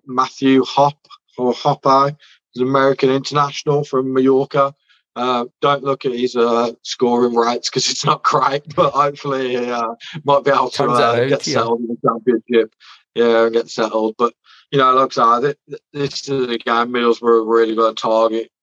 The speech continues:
Speaker 1: a win here, and, uh, I think they're gonna get one here. I don't, I don't think Reading are, I mean, I wouldn't be surprised to see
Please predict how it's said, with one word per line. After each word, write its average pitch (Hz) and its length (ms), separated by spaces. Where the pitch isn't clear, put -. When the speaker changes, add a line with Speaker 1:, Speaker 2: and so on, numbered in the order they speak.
Speaker 1:
a 131 60
win 113 260
here, 110 400
and, 110 100
uh, 110 320
I 107 40
think 123 200
they're 107 100
gonna 101 200
get 101 220
one 104 180
here. 101 200
I 110 40
don't, 117 200
I 117 60
don't 117 200
think 107 140
Reading 104 320
are, 104 120
I 98 100
mean, 104 320
I - 40
wouldn't 123 180
be 120 100
surprised 110 520
to 113 80
see 101 220